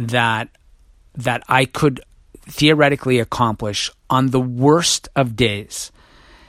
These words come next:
And that's the way I look at it now. For me, it's not about what's the most I can do. What's the least that I need to do to have success? And I ultimately settled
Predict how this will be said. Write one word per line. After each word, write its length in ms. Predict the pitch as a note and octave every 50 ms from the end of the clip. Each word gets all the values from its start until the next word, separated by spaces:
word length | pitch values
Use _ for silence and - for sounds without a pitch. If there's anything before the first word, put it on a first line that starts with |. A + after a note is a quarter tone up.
| _ _ - _ -
And 480 | C#3 C#3 C3+ C3+ C3 C3 C3 C3 B2+ -
that's 380 | B2 A#2+ D3 D#3 F#3 - -
the 60 | -
way 160 | E3+ E3+ E3+ E3
I 20 |
look 180 | D#3+ D#3+ D3 E3
at 60 | C#3+
it 100 | C3+ C3
now. 240 | C#3+ D#3+ D#3 A#2 G#2
For 180 | - - C3
me, 300 | C3+ D3+ E3+ F3+ F3+ D#3+
it's 200 | C3 B2 - -
not 180 | D3+ D#3 F#3 G3
about 220 | E3+ D3+ B2+ B2+
what's 200 | D3+ A3 - -
the 80 | - A3+
most 340 | F#3+ F#3+ A#3+ C#4+ C4+ - F3
I 100 | C#3+ B2+
can 200 | - A#2 A2 G2
do. 260 | G#2 G2+ G2 G2+ A2 - _ _ _ _ - - - - - - - - - -
What's 240 | D3 F#3 - -
the 140 | - - F#3+
least 640 | E3 C#3+ C3 B2+ C#3 F3 A3 B3 - - - - - -
that 180 | D#3 E3 F3
I 120 | F3+ F3+ F3+
need 260 | E3 E3 E3+ D#3+ -
to 120 | - -
do 380 | D3 A#2+ B2 A#2+ A2+ A2 G#2+ G#2+
to 120 | - - A2+
have 260 | - - A2+ A2 G#2+
success? 640 | - - G#2+ - - - G#2 G2+ - - - - - - _ _ - - - _ _ _ _ -
And 380 | - C3 B2+ B2+ B2+ B2+ B2+ C#3+
I 140 | C3+ C3+
ultimately 520 | C#3 C#3+ F3 - - F#3 F3 D#3+ D#3+ D3 C3+
settled 640 | A#2+ - - C#3+ C3+ C3 B2+ B2 A#2+ A#2+ A#2 A2